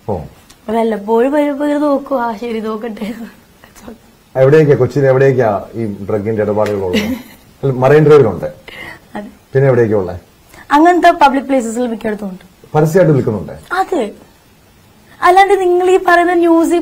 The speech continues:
Speaker 2: പറയുന്നതൊക്കെ കേട്ടപ്പോ എനിക്ക് ചിരി വരുമായിരുന്നു. ഇത്, ഇത് അങ്ങനൊന്നും അല്ല.
Speaker 1: ഒരു, ആ, ലോഡ്ജിലോ അവിടെയൊന്നും അല്ല?
Speaker 2: ഒരിക്കലും അല്ല.
Speaker 1: ആ.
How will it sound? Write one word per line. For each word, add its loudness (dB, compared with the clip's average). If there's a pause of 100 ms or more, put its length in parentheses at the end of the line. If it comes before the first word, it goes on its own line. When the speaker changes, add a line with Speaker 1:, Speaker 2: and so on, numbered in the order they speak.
Speaker 2:
പറയുന്നതൊക്കെ 0
കേട്ടപ്പോ 0
എനിക്ക് -2
ചിരി 0
വരുമായിരുന്നു. 0
ഇത്, -2
ഇത് 2
അങ്ങനൊന്നും 0
അല്ല. -4
Speaker 1:
ഒരു, 2
ആ, 0
ലോഡ്ജിലോ 4
അവിടെയൊന്നും 6
അല്ല? 2
Speaker 2:
ഒരിക്കലും 4
അല്ല. 2
Speaker 1:
ആ. -2